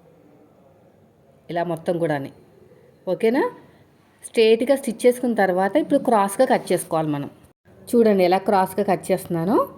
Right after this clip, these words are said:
ఇలా క్రాస్గా కట్ చేసుకోవాలన్నమాట. ఎక్కడా కూడా కొంచెం కూడా వేస్ట్ చేయకూడదండి. క్లాత్ని వేస్ట్ చేసామంటే మనకు అసలు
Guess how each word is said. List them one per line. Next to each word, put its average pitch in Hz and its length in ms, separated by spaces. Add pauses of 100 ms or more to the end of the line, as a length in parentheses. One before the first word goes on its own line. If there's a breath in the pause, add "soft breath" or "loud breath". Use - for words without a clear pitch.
(160)
ఇలా 190 140 (100)
క్రాస్గా 185 520
కట్ - 200
చేసుకోవాలన్నమాట. 156 720 (520 loud breath)
ఎక్కడా 233 400
కూడా 247 160 (140)
కొంచెం 202 420
కూడా 226 140 (100)
వేస్ట్ 180 280
చేయకూడదండి. 190 580 (120)
క్లాత్ని 180 480
వేస్ట్ 185 280
చేసామంటే 196 560
మనకు 175 220
అసలు 196 140